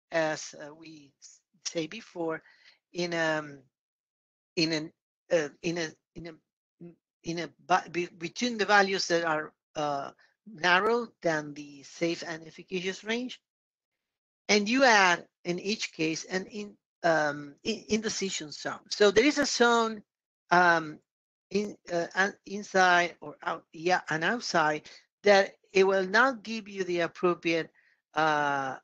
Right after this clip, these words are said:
uh, assurance that you are, uh, within the range that you, you need, you need.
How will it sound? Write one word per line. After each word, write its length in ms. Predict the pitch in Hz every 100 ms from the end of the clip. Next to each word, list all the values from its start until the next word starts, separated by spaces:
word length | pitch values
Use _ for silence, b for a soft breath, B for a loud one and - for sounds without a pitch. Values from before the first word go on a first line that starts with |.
| -
uh, 280 | 147 135 131 - -
assurance 480 | 156 - 185 180 165
that 200 | 156 151
you 220 | 160 156
are, 320 | 156 156 156 - -
uh, 260 | 143 131 131
within 340 | 160 156 151
the 80 | 147
range 460 | 135 147 139 - - _ _ _ -
that 200 | 143 139
you, 200 | 139 139 _ -
you 160 | 143
need, 180 | 139 139 _
you 180 | 147 147
need. 220 | 139